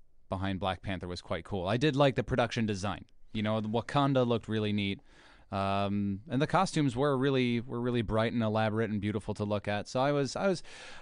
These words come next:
I, I, I would, I wasn't a fan of Black Panther being nominated for Best Picture,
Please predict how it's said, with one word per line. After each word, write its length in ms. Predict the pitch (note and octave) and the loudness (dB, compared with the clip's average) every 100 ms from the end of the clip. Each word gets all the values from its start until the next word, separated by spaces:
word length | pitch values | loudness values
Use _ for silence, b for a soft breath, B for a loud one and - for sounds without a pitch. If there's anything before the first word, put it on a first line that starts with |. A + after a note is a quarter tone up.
| B - - - | B -20 -14 -4
I, 140 | D#3 | 2
I, 60 | F3 | 6
I 280 | D#3+ C#3+ D3 | 6 6 6
would, 240 | C#3+ E3 D#3 | 6 4 4
I 100 | C3+ B2+ - - | 2 0 -12 -8
wasn't 460 | C#3+ D3 D#3+ E3 | 2 6 6 4
a 60 | D#3 | 2
fan 260 | - D3+ C#3+ | 4 6 6
of 80 | A2 | 6
Black 220 | C3 - | 4 4
Panther 260 | C3+ C3 | 2 2
being 240 | A#2 A#2+ A#2 | 4 4 4
nominated 440 | A#2 A#2 A#2 A2 | 4 4 2 0
for 80 | A2 | 0
Best 260 | A2 G#2+ - | 0 0 0
Picture, 640 | A3 - A#2 G2+ G#2 | 0 2 2 2 0